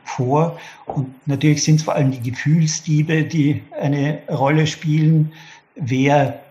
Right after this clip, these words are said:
wem sozusagen, äh, etwas aus dem Herzen zu reißen weiß. Und, äh, äh, das ist, äh,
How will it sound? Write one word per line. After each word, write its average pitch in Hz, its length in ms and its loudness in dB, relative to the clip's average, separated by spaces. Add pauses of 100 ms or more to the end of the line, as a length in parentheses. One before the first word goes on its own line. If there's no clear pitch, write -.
wem 143 540 2
sozusagen, 143 640 -2
äh, 143 360 -2
etwas - 360 -4
aus 127 180 -4
dem 120 140 0
Herzen 131 420 0
zu 160 100 -2
reißen 127 640 0
weiß. 127 560 -2
Und, 120 440 -6
äh, 123 240 -2 (420)
äh, - 200 -8 (260)
das 156 240 0
ist, - 280 -2
äh, 139 380 -2